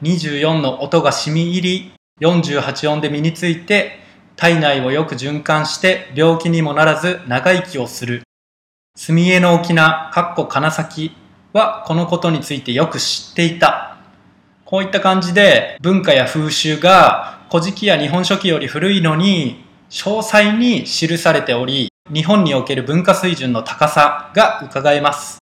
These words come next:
しかも最低でも紀元前二百年よりも昔のことになり、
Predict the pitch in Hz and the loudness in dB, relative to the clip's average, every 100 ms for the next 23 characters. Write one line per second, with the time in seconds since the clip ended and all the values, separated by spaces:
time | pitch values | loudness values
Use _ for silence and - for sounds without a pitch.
0 | _ _ _ - - 202 202 160 107 - | _ _ _ -8 0 2 4 4 0 -2
1 | 202 202 220 220 170 - 160 190 175 147 | -4 -2 -2 0 -2 -4 -2 0 0 -2
2 | 135 156 160 180 160 143 123 123 117 117 | 0 -2 0 0 0 0 -2 -2 -4 -2
3 | 139 - 147 139 - - 156 156 170 143 | -2 -2 -6 -6 -10 -8 -6 -4 -4 -2
4 | 131 131 131 117 | 0 0 0 -4